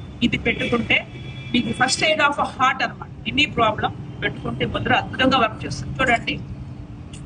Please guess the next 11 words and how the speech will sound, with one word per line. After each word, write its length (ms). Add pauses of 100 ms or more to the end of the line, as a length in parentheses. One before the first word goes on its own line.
(160)
చూ-, 220
చూపించాము 360
వాళ్ళకు 280
కూడా. 200
హ్యాండ్ 380
ఇలా 160
ఉంది 200
కదండి, 380 (880)
ఇలా 120
హ్యాండ్ 480 (1600)
దీనికి 360